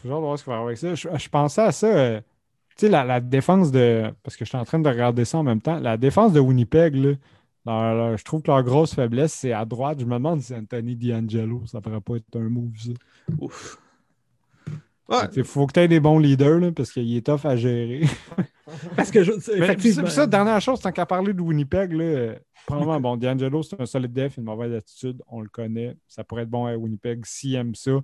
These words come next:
Speaker 1: Puis en même temps, tu sais, il y a tout le temps l'espèce de contexte de « Ah, mais là, il n'y a rien à faire à Winnipeg, fait qu'il ne pourra pas trop faire de niaiseries. » Ce qui m'amène à,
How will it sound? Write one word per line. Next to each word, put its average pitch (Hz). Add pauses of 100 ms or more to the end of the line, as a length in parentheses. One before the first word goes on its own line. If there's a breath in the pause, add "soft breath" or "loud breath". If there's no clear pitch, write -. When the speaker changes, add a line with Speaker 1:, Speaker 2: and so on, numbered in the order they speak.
(400 soft breath)
Speaker 1:
Puis 123
en 120
même 120
temps, 131
tu 117
sais, -
il -
y -
a -
tout -
le 104
temps 123
l'espèce 120
de 107 (340)
contexte 120
de « 117
Ah, 151
mais 127
là, 147
il 135
n'y 131
a 135
rien 143
à 135
faire 156
à 147
Winnipeg, 135
fait 120
qu'il -
ne 117
pourra -
pas 120
trop 131
faire 139
de 123
niaiseries. » 120 (480)
Ce -
qui -
m'amène 160 (140)
à, 143